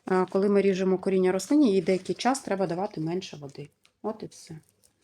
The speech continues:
Так, ну що, тут, в принципі, я не знаю. Коротше, я ріжу. Це експеримент. Слабонервним відійти від екранів.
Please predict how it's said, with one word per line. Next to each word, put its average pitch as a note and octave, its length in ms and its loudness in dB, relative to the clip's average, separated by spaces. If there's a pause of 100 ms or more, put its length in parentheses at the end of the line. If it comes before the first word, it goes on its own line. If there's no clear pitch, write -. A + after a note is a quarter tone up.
(540)
Так, E3+ 220 -2
ну A#3 100 0
що, C4 220 -2
тут, - 240 -12
в - 40 -20
принципі, C#4+ 600 0
я F#3+ 180 0
не G3+ 100 0
знаю. F3 440 -2 (1300)
Коротше, G3+ 340 2
я G#3 120 4
ріжу. A#3+ 340 4 (640)
Це - 220 6
експеримент. A3 840 2 (300)
Слабонервним G#3+ 800 4
відійти G#3 480 4
від F#3 180 2
екранів. A3+ 500 2